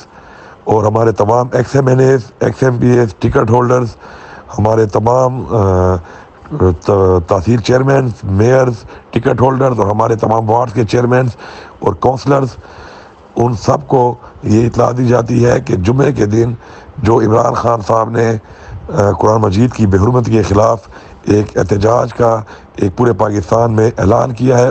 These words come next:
آپ نے بھرپور طریقے سے ریلیز بنا کر اپنی، اپنی تحصیل میں بھرپور طریقے سے سب نے مل کر اس کو کامیاب بنانا ہے، اس پہ شرکت کرنی ہے۔ اور یہ ہمارا ایک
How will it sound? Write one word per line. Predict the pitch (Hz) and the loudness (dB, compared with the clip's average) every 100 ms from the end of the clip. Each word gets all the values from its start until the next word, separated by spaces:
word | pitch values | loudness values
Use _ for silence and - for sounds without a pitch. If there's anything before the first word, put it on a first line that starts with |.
| 117 | 2
آپ | 117 117 | 0 -2
نے | |
بھرپور | 104 87 95 127 143 | -2 0 0 0 0
طریقے | 117 113 117 | 0 0 0
سے | 104 117 127 - - - - - | 0 0 0 -4 -20 -20 -8 -2
ریلیز | 127 151 113 | 0 0 0
بنا | 120 123 | 2 0
کر | 120 135 | 0 0
اپنی، | 120 123 | 0 0
اپنی | 117 117 | 0 -2
تحصیل | 107 101 87 139 135 | 0 -2 0 0 2
میں | 135 | 0
بھرپور | 113 98 98 156 | 0 -2 0 0
طریقے | 131 123 120 127 | 2 0 2 0
سے | 104 120 - | 2 -2 0
سب | 120 123 | -2 0
نے | 107 | 0
مل | 117 127 | 2 0
کر | 110 78 - - - - - | 0 -2 -6 -20 -20 -14 -4
اس | 117 | 0
کو | 120 | 0
کامیاب | 107 110 107 123 | 2 0 2 0
بنانا | 123 131 135 | 0 0 0
ہے، | 135 156 | 0 -2
اس | 104 - | -4 -2
پہ | |
شرکت | 101 - 117 151 123 | -2 -2 0 0 0
کرنی | 147 156 160 | 0 2 2
ہے۔ | 160 165 - - - - - | 0 -2 -18 -20 -20 -20 -8
اور | - 120 117 | 0 2 2
یہ | 127 | 2
ہمارا | 117 117 131 | 2 2 0
ایک | 135 127 123 113 | 0 0 0 0